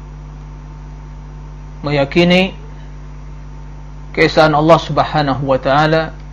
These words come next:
di dalam nama-nama dan sifat-sifatnya. Allah Subhanahu wa taala yang memiliki Asmaul Husna,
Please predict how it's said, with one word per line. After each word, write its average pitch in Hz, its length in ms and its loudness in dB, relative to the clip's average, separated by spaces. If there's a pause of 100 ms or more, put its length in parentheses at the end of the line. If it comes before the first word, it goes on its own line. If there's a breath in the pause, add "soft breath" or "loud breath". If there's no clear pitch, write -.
(260)
di 139 80 -8
dalam 147 460 2
nama-nama 135 580 0
dan 123 160 -4
sifat-sifatnya. 123 800 -8 (2500 loud breath)
Allah 185 240 6
Subhanahu 175 640 6
wa 143 140 4
taala 156 580 2 (400)
yang 151 160 0
memiliki 147 720 0 (640)
Asmaul 143 640 0
Husna, 147 560 -2